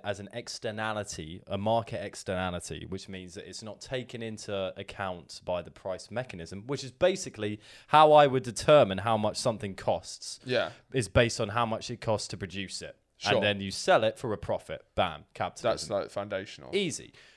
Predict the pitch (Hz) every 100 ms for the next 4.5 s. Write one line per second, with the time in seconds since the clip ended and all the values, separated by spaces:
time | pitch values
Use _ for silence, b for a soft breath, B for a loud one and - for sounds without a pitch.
0 | b - 139 147 156 170 151 135 131 160
1 | - 113 - - 202 - 95 101 117 101
2 | 117 - 117 101 107 98 98 - 98 90
3 | 95 92 95 92 90 85 82 - 80 110
4 | 92 - - - 80